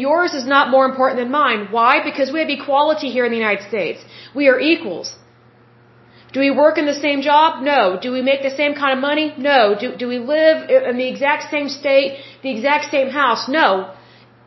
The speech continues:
None of that matters because we have equality. Equality across the board means that it doesn't matter what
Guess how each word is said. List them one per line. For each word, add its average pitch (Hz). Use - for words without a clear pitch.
None 311
of 339
that 294
matters 311
because 294
we 254
have 254
equality. 269
Equality 320
across 302
the 349
board 214
means 294
that 302
it 262
doesn't 294
matter 311
what 247